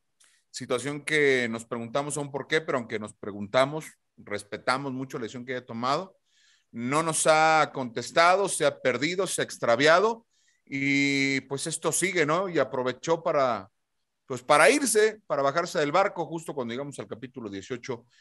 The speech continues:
en la primera, en la primera temporada. Le deseamos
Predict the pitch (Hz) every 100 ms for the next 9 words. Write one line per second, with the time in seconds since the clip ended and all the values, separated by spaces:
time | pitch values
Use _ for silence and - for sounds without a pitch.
0 | _ 110 107 104 107 107 120 120 110 101
1 | 85 98 95 101 101 110 110 104 98 95
2 | 90 95 107 113 160 165 165 -